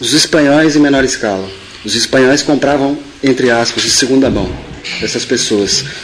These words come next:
Mas holandeses, suíços, suecos,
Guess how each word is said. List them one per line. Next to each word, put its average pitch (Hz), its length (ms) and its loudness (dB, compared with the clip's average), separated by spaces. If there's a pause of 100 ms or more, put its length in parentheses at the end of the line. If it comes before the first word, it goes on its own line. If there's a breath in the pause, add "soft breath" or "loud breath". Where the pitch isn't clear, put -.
Mas 123 180 4
holandeses, 151 680 4
suíços, 151 580 2
suecos, 127 680 0